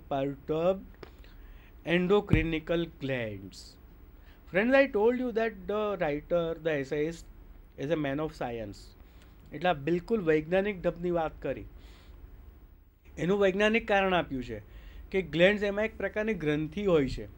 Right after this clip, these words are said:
ગધેડામાં, પણ એ કેવું છે, આપણે કહીએ ને ભાઈ હોર્મોન ચેન્જ થાય છે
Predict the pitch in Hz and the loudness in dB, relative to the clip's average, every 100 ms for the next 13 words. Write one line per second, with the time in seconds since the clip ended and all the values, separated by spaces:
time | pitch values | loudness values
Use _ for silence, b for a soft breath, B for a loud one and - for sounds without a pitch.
0 | - - 139 135 139 117 107 101 - B | -18 -6 -2 0 -2 -4 -8 -14 -18 B
1 | B B B - 180 190 214 214 170 190 | B B B -2 -2 0 -2 0 0 -2
2 | 170 160 156 160 - 254 269 214 226 196 | -4 -4 -4 -4 2 2 2 0 -2 -2
3 | 147 147 165 180 170 151 160 - - 131 | -2 0 0 0 0 -2 -2 -4 -4 -4
4 | 123 123 | -4 -8